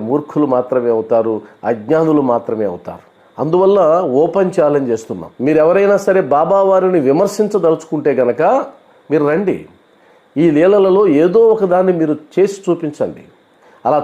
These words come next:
చూపించి అప్పుడు "బాబా వారు దేవుడు కాదు, ఆయన సామాన్య మానవుడు" అని మీరు చెప్పండి, మేము కూడా శిరసావహిస్తాం.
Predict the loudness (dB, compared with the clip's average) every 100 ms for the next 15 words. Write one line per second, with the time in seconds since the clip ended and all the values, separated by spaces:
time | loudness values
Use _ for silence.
0 | -2 -2 0 -2 -2 0 2 2 0 -6
1 | -18 _ -8 -6 -4 2 2 4 2 -2
2 | -14 _ -2 0 2 2 2 2 0 0
3 | 2 0 0 2 2 2 0 -2 -8 _
4 | -2 0 0 0 0 0 2 2 2 2
5 | 0 2 2 2 2 0 -6 -6 -2 0
6 | 0 0 -2 0 0 0 0 -2 -6 -4
7 | 0 0 0 0 -2 -4 -2 0 0 -2
8 | -4 -2